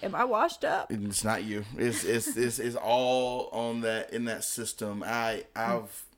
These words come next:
Speaker 2: kinda drawn away from it a little bit, you know,
Speaker 1: Yeah.
Speaker 2: and more so just gonna meet people out, people out just in person.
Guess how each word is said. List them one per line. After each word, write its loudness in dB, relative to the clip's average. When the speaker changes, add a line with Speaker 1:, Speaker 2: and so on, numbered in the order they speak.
Speaker 2:
kinda -2
drawn -4
away -6
from -8
it -6
a -8
little -10
bit, -12
you -8
know, -6
Speaker 1:
Yeah. 0
Speaker 2:
and -6
more -4
so -8
just -12
gonna -8
meet -8
people -4
out, -12
people -12
out -10
just -14
in -14
person. -12